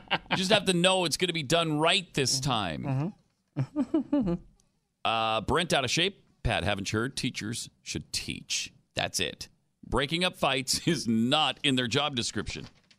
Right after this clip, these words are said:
Speaker 1: It's a real, I, I had forgotten that
Speaker 2: Yep.
Speaker 1: in the, in the gun control
Speaker 2: Mm-hmm.
Speaker 1: battle.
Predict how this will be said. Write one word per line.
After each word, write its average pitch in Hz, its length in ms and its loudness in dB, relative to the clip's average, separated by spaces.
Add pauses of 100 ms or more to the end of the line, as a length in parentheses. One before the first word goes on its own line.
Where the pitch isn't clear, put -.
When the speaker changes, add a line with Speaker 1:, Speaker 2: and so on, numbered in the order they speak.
(300)
Speaker 1:
It's 82 100 -14
a 87 120 -14
real, 127 200 -8
I, 123 140 -6 (200)
I 117 160 0
had 131 180 -2
forgotten 220 480 -2
that 107 300 0
Speaker 2:
Yep. 151 140 4
Speaker 1:
in 131 140 4
the, 135 220 4 (1120)
in 110 160 -2
the 147 60 -2
gun 208 220 -2
control 71 640 -2
Speaker 2:
Mm-hmm. 65 100 2
Speaker 1:
battle. 67 440 0